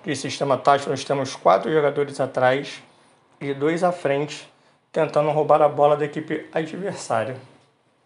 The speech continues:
tá? No futsal, nós temos cinco jogadores.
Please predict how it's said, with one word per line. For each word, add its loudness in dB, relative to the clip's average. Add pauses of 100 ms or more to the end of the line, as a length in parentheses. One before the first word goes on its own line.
(140)
tá? 0 (1000)
No 4
futsal, 4 (580)
nós 0
temos 0 (400)
cinco -2
jogadores. 2